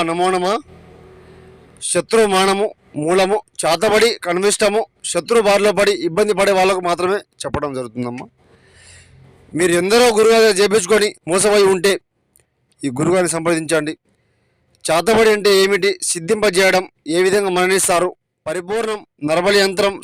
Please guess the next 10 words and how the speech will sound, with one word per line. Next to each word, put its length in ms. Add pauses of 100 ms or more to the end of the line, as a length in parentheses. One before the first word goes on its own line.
సర్వనాశనం, 580 (280)
మూలఖండ 400 (100)
యాగం, 240 (440)
చతుర్ముఖం, 540 (400)
ఏకనీలఖండం, 680 (800)
వీటి 220
గురించి 200
మీకు 160
చెప్పడం 360
జరుగుతుంది. 400